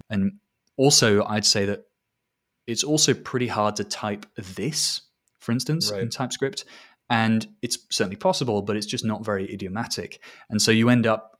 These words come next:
Speaker 1: not using that much in terms of classes, in terms of this on objects and this in functions and stuff, just
Speaker 2: Mm-hmm.
Speaker 1: because it's a, it's just easier just to type a function and have a function and just do it in the normal sort of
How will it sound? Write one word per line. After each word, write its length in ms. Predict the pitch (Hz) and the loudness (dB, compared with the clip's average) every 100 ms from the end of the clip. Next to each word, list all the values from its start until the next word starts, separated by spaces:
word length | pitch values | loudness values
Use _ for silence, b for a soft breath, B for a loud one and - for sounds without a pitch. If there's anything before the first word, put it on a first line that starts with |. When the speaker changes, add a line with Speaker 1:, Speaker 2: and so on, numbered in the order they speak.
| - | -6
Speaker 1:
not 320 | 120 135 - | 0 2 0
using 520 | 123 117 123 120 104 | 0 2 4 4 0
that 200 | 110 107 | 0 -2
much 300 | 110 104 - | -2 -4 -4
in 60 | 101 | -8
terms 220 | 98 92 | -8 -10
of 120 | 92 | -10
classes, 480 | - 123 120 110 101 | -2 0 0 -2 -2
in 80 | 95 | -4
terms 240 | - 92 | -6 -10
of 160 | 92 101 | -12 -6
this 240 | 98 - | -4 -4
on 100 | 92 - | -6 -6
objects 520 | 110 - 101 101 - | -6 -4 -6 -4 -6
and 140 | 90 92 | -6 -8
this 220 | 92 - | -6 -8
in 100 | 87 | -8
functions 540 | 107 104 - 95 98 | -8 -8 -8 -8 -10
and 80 | 95 | -12
stuff, 260 | - 90 - B B 151 | -10 -12 -14 B B -4
just 160 | 123 | -2
Speaker 2:
Mm-hmm. 20 | |
Speaker 1:
because 240 | 123 107 98 | -2 -2 -4
it's 140 | - | -4
a, 60 | 92 - - _ _ _ - | -6 -10 -20 _ _ _ -14
it's 160 | - - | -14 -12
just 240 | - 90 - - | -12 -8 -8 0
easier 420 | 165 143 92 98 | 0 0 -2 -8
just 200 | 104 - | -8 -10
to 100 | - - | -12 -12
type 240 | - 95 95 | -14 -12 -12
a 60 | |
function 520 | - 131 - 98 110 120 | -8 -6 -4 -4 -6 -8
and 160 | 98 | -10
have 160 | 98 98 | -8 -8
a 40 | |
function 400 | 95 107 104 95 | -6 -8 -8 -10
and 140 | 95 90 | -10 -12
just 180 | 98 - | -12 -10
do 140 | 95 | -10
it 60 | 95 | -8
in 100 | 92 | -10
the 60 | |
normal 260 | 90 90 87 | -12 -14 -12
sort 200 | - | -10
of 120 | - | -12